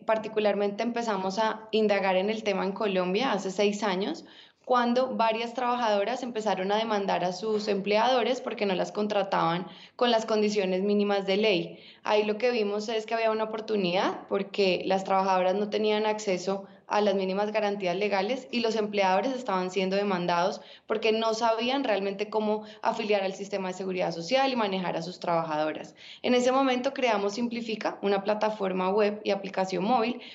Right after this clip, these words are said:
para facilitarle a los hogares que contratan estos servicios a que las contraten con todo lo de ley.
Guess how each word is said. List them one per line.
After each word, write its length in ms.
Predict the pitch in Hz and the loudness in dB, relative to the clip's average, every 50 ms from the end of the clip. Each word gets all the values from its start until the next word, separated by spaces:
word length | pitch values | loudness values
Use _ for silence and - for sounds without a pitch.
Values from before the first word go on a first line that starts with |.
| - _ | -18 _
para 240 | - 226 220 214 214 | -2 2 2 2 2
facilitarle 680 | 214 214 208 208 208 196 196 196 - 226 233 226 247 262 | 2 0 0 0 -2 -4 -4 -4 -2 0 0 0 0 -2
a 40 | 302 | -2
los 180 | 302 302 - | -2 -4 -4
hogares 440 | 254 220 202 202 185 175 - - - | -4 -2 0 0 0 0 -2 -6 -6
que 140 | - 180 - | -10 -10 -8
contratan 580 | - 175 175 170 170 202 202 196 202 226 226 240 | -6 -6 -6 -2 0 0 0 2 2 0 -2 -2
estos 260 | 240 - - 247 - | -4 -6 -8 -8 -4
servicios 600 | 254 247 240 233 233 214 208 - - - - - - - - - | -4 -4 -2 -2 -4 -4 -4 -4 -6 -8 -10 -14 -18 -20 -16 -4
a 140 | - 214 214 | -2 -2 0
que 140 | 208 214 208 | 2 2 2
las 180 | 202 202 208 | 2 2 0
contraten 500 | - 202 196 196 190 190 185 - 208 214 | -2 -4 -2 2 2 0 2 0 -2 -4
con 320 | 214 - 214 196 202 202 - | -2 -2 -2 -2 -2 -2 2
todo 280 | 214 202 190 185 185 | 4 4 4 4 4
lo 100 | 190 190 | 2 2
de 140 | 190 190 190 | 2 2 4
ley. 420 | 196 208 202 175 151 156 - - | 4 4 2 2 0 -4 -8 -16